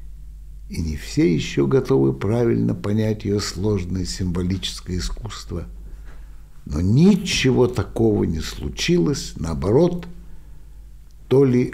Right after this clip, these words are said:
Люське осточертели рожи завсегдатаев Шахерезады, то ли из чисто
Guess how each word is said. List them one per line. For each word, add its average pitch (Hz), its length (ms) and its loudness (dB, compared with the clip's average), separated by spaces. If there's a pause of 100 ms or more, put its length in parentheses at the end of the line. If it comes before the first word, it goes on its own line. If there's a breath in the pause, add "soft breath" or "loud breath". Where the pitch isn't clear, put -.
Люське 104 600 2
осточертели 92 1120 0
рожи 80 760 0
завсегдатаев 90 1500 0 (260)
Шахерезады, 110 1200 0 (2000 soft breath)
то 143 160 2
ли 123 400 4 (720)
из 82 100 -2
чисто 104 640 -2